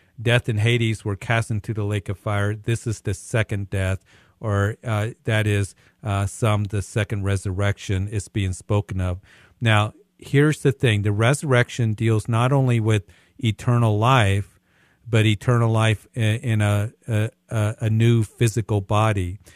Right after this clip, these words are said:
And so the first resurrection speaks of believers. It goes with this question that somebody texted in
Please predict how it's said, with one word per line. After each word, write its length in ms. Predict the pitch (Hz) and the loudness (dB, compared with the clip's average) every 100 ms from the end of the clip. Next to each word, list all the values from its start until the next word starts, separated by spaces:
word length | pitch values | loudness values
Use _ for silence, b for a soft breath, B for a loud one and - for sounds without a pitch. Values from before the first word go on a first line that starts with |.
| b b - | b b -4
And 440 | 127 113 110 117 - - | 0 2 2 0 -8 -14
so 340 | - 120 110 | -2 0 0
the 160 | 104 107 | 0 -4
first 440 | - 135 180 - | 0 2 2 0
resurrection 720 | 117 107 101 98 98 - 107 | 2 2 0 -2 -2 -2 -4
speaks 380 | 101 - 117 - | -4 -2 -2 -2
of 140 | 110 95 | -4 -2
believers. 840 | 104 107 135 170 131 98 98 - | -2 0 2 0 0 0 0 -2
It 100 | 104 | -2
goes 300 | 117 117 - | 0 0 -2
with 160 | 113 - | -6 -4
this 180 | 104 - | -8 -6
question 540 | - 123 - 110 101 | -2 -2 -2 -6 -4
that 160 | 101 101 | -4 -6
somebody 360 | 110 107 104 | -4 -2 -2
texted 440 | - 110 104 - 123 | -4 -6 -8 -6 -2
in 320 | 120 107 | 0 0